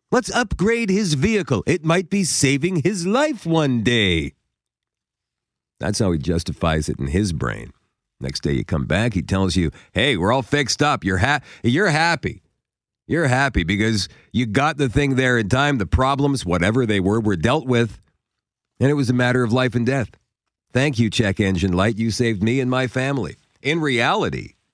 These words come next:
your check engine light functions like your home computer, and depending on the year, make, and model, it might be telling you you're, you're in trouble, or it might be the blue screen of death. Your check engine light is attached to your vehicle's onboard computer,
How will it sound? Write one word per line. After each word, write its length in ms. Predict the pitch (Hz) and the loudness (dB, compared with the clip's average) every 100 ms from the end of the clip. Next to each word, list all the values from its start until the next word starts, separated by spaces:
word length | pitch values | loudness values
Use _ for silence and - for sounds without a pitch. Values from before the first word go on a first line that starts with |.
| _ _ _ _ _ _ - | _ _ _ _ _ _ -6
your 100 | 69 | -4
check 340 | 78 131 120 113 | 0 0 0 0
engine 380 | 127 123 95 | 0 2 0
light 220 | 71 65 - | 0 -2 -2
functions 480 | 98 95 98 87 | -2 0 0 0
like 220 | 92 87 90 | 0 0 0
your 120 | 80 | 0
home 240 | 98 101 | 0 0
computer, 540 | 82 85 98 135 85 65 | 0 0 0 0 0 0
and 100 | 73 | 0
depending 400 | 76 113 117 104 | 0 0 0 0
on 140 | 90 | 0
the 80 | 76 | 0
year, 200 | 80 98 | 0 0
make, 280 | 95 92 82 | 0 0 -2
and 100 | 80 | 0
model, 400 | 95 143 208 - - - _ _ | 0 0 -4 -6 -20 -20 _ _
it 140 | 208 120 | -6 -2
might 280 | 87 76 - | -2 -2 -4
be 120 | 73 | -4
telling 320 | - 80 82 | -2 -2 0
you 80 | 85 | 2
you're, 320 | 87 92 65 67 | 2 2 -2 -4
you're 200 | 107 98 | -2 0
in 60 | 87 | 0
trouble, 420 | 131 170 208 214 _ _ _ _ _ _ _ _ - | 0 0 -4 -8 _ _ _ _ _ _ _ _ -4
or 160 | 180 | -2
it 80 | 143 | 0
might 240 | 127 127 120 | 0 0 0
be 100 | 123 | 0
the 80 | |
blue 240 | 107 107 113 | 2 2 0
screen 320 | - 117 107 | 0 0 0
of 140 | 82 | 0
death. 360 | 73 101 - - _ _ _ _ _ _ _ _ _ _ _ _ | 0 -2 -4 -14 _ _ _ _ _ _ _ _ _ _ _ _
Your 140 | 95 90 | -4 0
check 280 | 143 131 | 0 2
engine 260 | 131 127 113 | 2 2 2
light 180 | 107 95 | 2 2
is 120 | 90 | 0
attached 480 | 85 113 113 - - | 0 0 0 -2 0
to 40 | |
your 140 | 98 90 | 2 2
vehicle's 460 | 98 101 104 85 | 0 0 -2 -2
onboard 520 | 101 98 95 95 92 | 0 0 0 0 -2
computer, 480 | - 76 - 92 78 | -2 -2 2 0 0